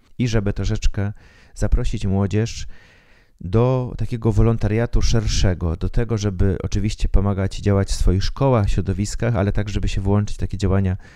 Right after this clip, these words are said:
ogólnodiecezjalne. Chcielibyśmy was zebrać w jedno miejsce i zobaczyć, czy jesteście, i podziękować wam za to, że jesteście, że czynicie dużo dobra. I już zaczynamy powoli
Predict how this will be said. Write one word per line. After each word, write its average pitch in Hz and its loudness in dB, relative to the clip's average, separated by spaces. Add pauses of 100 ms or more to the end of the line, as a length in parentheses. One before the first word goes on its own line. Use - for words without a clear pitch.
(280)
ogólnodiecezjalne. 101 2
Chcielibyśmy 98 0
was 92 -2
zebrać 101 -2 (260)
w 90 -4
jedno 117 0
miejsce 107 -2 (580)
i 110 -4
zobaczyć, 101 -2
czy - -2
jesteście, 98 -2
i - -10
podziękować 104 2
wam 95 2
za 90 -2
to, 95 -2
że 104 2
jesteście, 95 -2
że 92 -4
czynicie 98 -4
dużo 98 0
dobra. 95 -2 (520)
I 98 -2
już - -2
zaczynamy 107 0
powoli 92 0